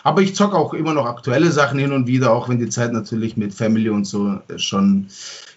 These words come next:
ja, dann etwas spärlicher geworden ist. Aber Micha und ich, äh,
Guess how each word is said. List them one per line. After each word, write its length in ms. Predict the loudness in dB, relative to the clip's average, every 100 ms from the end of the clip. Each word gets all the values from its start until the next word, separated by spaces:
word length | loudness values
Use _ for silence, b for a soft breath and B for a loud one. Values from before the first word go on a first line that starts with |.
| -12 -10
ja, 200 | -10 -12 -16 -18 -20 -6
dann 220 | 0 2 2
etwas 580 | 0 -2 -2 -4 -2
spärlicher 520 | -2 2 2 2 0 0
geworden 480 | 0 2 2 2
ist. 200 | -2 -4 B B B B B
Aber 200 | 2 4
Micha 240 | 4 4
und 120 | 4
ich, 440 | 4 2 -4 -14 -2
äh, 260 | 2 2